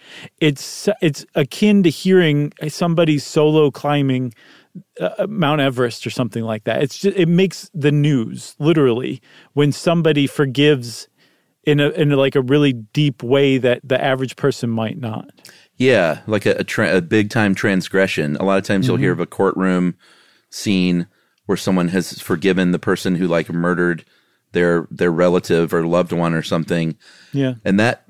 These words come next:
Speaker 2: man, that stuff is powerful. You're right. Every time you see these stories, uh, you dug up this one story from, uh, Berkeley, the, uh, Greater Good magazine, uh,
Speaker 1: Mm-hmm.
Speaker 2: Science-Based Insights for a Meaningful Life,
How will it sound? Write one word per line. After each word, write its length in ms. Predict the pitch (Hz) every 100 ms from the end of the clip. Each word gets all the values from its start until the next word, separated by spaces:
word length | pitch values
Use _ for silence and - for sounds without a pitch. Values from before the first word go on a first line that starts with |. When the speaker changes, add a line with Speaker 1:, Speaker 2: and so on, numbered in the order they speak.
| -
Speaker 2:
man, 260 | 90 117
that 120 | 113 95
stuff 260 | - 101
is 200 | 95 80
powerful. 600 | - 90 98 104 110 107
You're 140 | 92 95
right. 260 | 107 90 -
Every 240 | 92 101
time 260 | 104 101 101
you 80 |
see 180 | 92 101
these 180 | 98 90
stories, 560 | - 98 104 85 82 - - - - _ _ _
uh, 340 | - 90 85 82
you 140 | - 101
dug 340 | 85 101 104
up 120 | 107 -
this 220 | 90 -
one 240 | 92 110
story 580 | 117 - 87 85 82 80 _ _ _ _ _ _
from, 500 | - 92 87 85 85
uh, 480 | 85 82 80 78 - _ _ _ _ _ _ _ _ _ _ 107
Berkeley, 580 | 98 104 117 113 113 113
the, 300 | - 85 -
uh, 180 | - 90
Greater 260 | 85 107 113
Good 180 | 107 95
magazine, 600 | 98 98 82 85 82 80 _ _ _ _ -
uh, 120 | 85
Speaker 1:
Mm-hmm. 300 | 98 127 -
Speaker 2:
Science-Based 760 | - 101 151 175 - 120 117 -
Insights 480 | 123 135 87 82 85
for 120 | 87
a 60 | 87
Meaningful 340 | 104 110 85
Life, 360 | 87 95 76